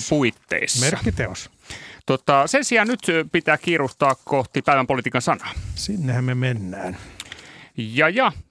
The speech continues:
Speaker 1: totta, kyllä sielläkin, ö, Niinistön tekeleet on huomioitu, mutta ei
Speaker 2: <clears throat>
Speaker 1: aloiteta siitä päästä.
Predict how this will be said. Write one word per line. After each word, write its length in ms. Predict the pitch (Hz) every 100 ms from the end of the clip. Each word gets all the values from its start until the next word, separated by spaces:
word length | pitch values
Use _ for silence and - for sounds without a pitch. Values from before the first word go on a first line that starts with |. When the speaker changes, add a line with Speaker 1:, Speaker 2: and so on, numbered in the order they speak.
| -
Speaker 1:
totta, 260 | 175 - 175
kyllä 160 | 175 165
sielläkin, 540 | 185 185 180 170 160 - 156
ö, 100 | 160
Niinistön 580 | 170 156 139 - 131 120 117
tekeleet 400 | 139 - 131 127
on 120 | 135
huomioitu, 560 | 135 165 139 113 107 -
mutta 240 | 110 -
ei 120 | 147 151
Speaker 2:
<clears throat> 60 |
Speaker 1:
aloiteta 300 | 214 190 160
siitä 340 | 139 - 156 - -
päästä. 340 | - - -